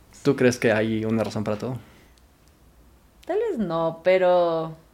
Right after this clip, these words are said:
Speaker 2: al menos de eso me digo. <laughs> Pero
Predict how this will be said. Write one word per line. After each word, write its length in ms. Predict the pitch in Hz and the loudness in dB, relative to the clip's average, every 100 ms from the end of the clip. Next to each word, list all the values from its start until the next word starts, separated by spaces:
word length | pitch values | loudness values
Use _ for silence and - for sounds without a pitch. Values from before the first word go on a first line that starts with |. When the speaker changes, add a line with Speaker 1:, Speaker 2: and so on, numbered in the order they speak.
| _ _ _ _ _ _ _ _ | _ _ _ _ _ _ _ _
Speaker 2:
al 80 | 214 | -8
menos 240 | 214 214 190 | -6 -4 -4
de 60 | |
eso 160 | 190 202 | -6 -8
me 160 | 175 | -6
digo. 300 | 143 151 143 147 - | -6 -6 -6 -12 -6
<laughs> 1900 | 254 - 349 - - 349 - 330 - 285 - - - - - 349 311 - _ - | 0 6 10 10 10 8 8 4 4 0 -2 -4 -6 -6 -6 -6 -8 -14 _ 2
Pero 600 | 262 262 254 247 240 | 4 4 2 -2 -6